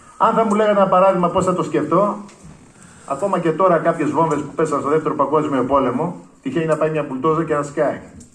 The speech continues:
Αν αυτή η βόμβα που έπεσε στο Δεύτερο Παγκόσμιο Πόλεμο τη χαρακτηρίσουμε και την παρομοιάσουμε με τις παθογένειες ενός κράτους,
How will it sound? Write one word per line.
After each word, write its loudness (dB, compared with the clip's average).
Αν 2
αυτή 4
η 6
βόμβα 4
που 0
έπεσε 0
στο 0
Δεύτερο -2
Παγκόσμιο 0
Πόλεμο 0
τη -4
χαρακτηρίσουμε 0
και -4
την -6
παρομοιάσουμε 0
με 0
τις -2
παθογένειες 2
ενός 0
κράτους, 0